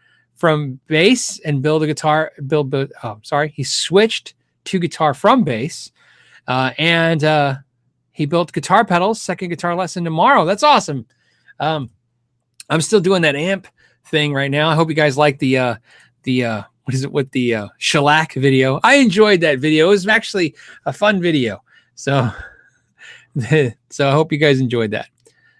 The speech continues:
Um, the, "Is Shinri <laughs> you kid?" Oh man, that's it. I give up. <laughs> It says, "I broke off a drill bit in my Les Paul Trad strap buttonhole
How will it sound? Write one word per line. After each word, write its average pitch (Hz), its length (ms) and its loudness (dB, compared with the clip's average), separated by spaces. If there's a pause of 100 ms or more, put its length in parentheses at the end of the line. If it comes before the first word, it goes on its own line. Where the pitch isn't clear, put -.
(200)
Um, 135 500 0
the, 139 580 0 (840)
"Is 247 640 2 (400)
Shinri 214 1080 -2
<laughs> 185 300 -2
you 165 200 -2
kid?" 127 460 -2 (640)
Oh 110 380 -6
man, 104 460 -10 (160)
that's - 200 -10
it. 107 100 -4
I 117 120 -4
give 107 240 -4
up. 92 200 -10 (420)
<laughs> - 480 -6
It 214 100 2
says, 147 220 0
"I 143 80 4
broke 180 340 4
off 185 260 4 (520)
a 131 80 0
drill 160 340 2
bit 143 360 0
in 135 180 -4
my 120 120 -2
Les 139 280 -4
Paul 135 400 -2
Trad 123 520 -4
strap 139 440 -2
buttonhole 117 680 -4